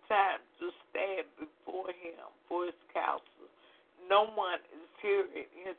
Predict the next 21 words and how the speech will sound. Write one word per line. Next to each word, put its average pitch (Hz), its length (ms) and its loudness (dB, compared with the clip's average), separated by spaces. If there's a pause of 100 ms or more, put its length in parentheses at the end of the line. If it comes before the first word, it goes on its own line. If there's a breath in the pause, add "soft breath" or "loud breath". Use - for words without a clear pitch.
(160)
word. - 400 -2 (1500 soft breath)
Verse 214 260 8 (180)
twenty-one, 190 760 -4 (640)
I 262 260 12
have 233 240 10 (120)
not 226 320 8 (160)
sent 294 360 8
these 156 100 -6 (460)
prophets, - 480 8 (840 soft breath)
yet 202 280 8 (100)
they 226 180 6 (120)
ran. 196 180 -8 (1800)
I 190 180 12 (120)
have 175 160 -2
not 185 260 4 (200)
spoken 240 340 4 (300)
to 180 160 -2
them, 151 240 0 (500)
yet 180 240 2 (100)
they 190 160 0 (200)
prophesied. - 880 -2